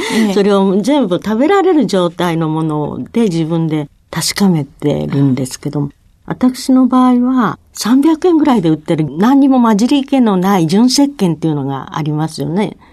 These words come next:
Speaker 2: 安いですけど。
Speaker 1: はい、はい。
Speaker 2: それをあの、大根おろしの粗めでこうおろすんです。粉にするんです。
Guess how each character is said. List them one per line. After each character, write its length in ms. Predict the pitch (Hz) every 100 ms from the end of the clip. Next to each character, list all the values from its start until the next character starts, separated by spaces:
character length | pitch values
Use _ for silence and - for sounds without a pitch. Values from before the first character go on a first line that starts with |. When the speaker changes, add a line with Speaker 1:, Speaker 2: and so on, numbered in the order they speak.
| _
Speaker 2:
安 320 | 165 226 202
い 80 | 185
で 140 | 147 143
す 120 | -
け 60 |
ど。 40 | 220
Speaker 1:
は 40 |
い、 20 | 208
は 40 |
い。 40 | - _ _
Speaker 2:
そ 180 | - 240
れ 80 |
を 180 | 269 254
あ 100 | 233
の、 320 | 214 208 196 -
大 220 | 165 254 294
根 100 | 339
お 40 |
ろ 100 | 311
し 260 | - 170 156
の 360 | 143 139 - _
粗 260 | - 175 220
め 140 | 220
で 160 | 208 196
こ 300 | 190 170 160
う 80 | 165
お 40 |
ろ 140 | 254 330
す 160 | 185
ん 80 | 143
で 120 | 143
す。 140 | - - _ _ _
粉 140 | - 247 392
に 140 | 311
す 160 | - 147
る 80 | 135
ん 140 | 135
で 100 |
す。 60 | -